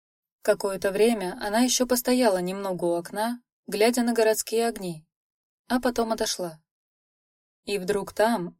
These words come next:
где только что отражалась она сама, зыбкой дымкой промелькнула еле различимая тень. Дрожащий туман становился всё плотнее, обретая более резкие очертания,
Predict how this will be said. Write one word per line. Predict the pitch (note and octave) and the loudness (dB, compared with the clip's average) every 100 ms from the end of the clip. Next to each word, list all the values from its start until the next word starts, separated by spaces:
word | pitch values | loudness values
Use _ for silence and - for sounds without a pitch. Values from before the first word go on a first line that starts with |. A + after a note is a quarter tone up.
| - | -8
где | G#3 G3+ | 0 2
только | G#3+ G#3+ G#3 G#3 | 4 4 4 0
что | - G3+ | 0 0
отражалась | G3+ G#3 G#3 G3+ F#3 - | 2 0 2 2 2 -2
она | G3 F#3+ | -2 -2
сама, | F#3 F3+ G#3+ A3+ _ _ _ _ _ | -2 -2 -4 -6 _ _ _ _ _
зыбкой | F3+ F#3 F3+ F#3+ F3+ | -8 -6 -6 -6 0
дымкой | G3+ A#3 - F#3 F3 | 2 2 0 -4 -4
промелькнула | F#3 F3+ F3+ F3+ F#3 F3+ | -2 -2 -4 -6 -6 -2
еле | F3+ F3 A3 A#3+ | -2 0 2 2
различимая | A#3+ G#3+ A#3 - F#3 F#3 F#3 | 0 0 -2 -4 -4 -4 -6
тень. | - F3+ E3+ D#3+ _ _ _ _ _ _ _ _ | -6 -6 -6 -12 _ _ _ _ _ _ _ _
Дрожащий | G#3+ G3+ F#3+ G3 F#3+ G#3 | -4 -2 0 -2 -4 -6
туман | F#3 F#3+ G3+ A3+ - | -6 -4 0 -2 -4
становился | - G3+ G3+ G#3 B3+ B3 | -8 -6 -2 0 0 0
всё | A#3+ B3 | -2 0
плотнее, | A#3+ B3 A#3+ A3 F3+ D#3+ - _ _ _ - | 0 -2 -2 -4 -4 -6 -14 _ _ _ -4
обретая | F#3+ F3+ F3 F#3 G3+ F#3+ | -4 -2 -2 0 0 0
более | F3+ G#3 A3 A3+ | 0 0 2 2
резкие | G3+ G#3 - G#3+ | 2 -2 0 0
очертания, | G#3 A#3 A#3 A3 F#3+ E3+ D#3+ | 0 -2 -4 0 0 -2 -12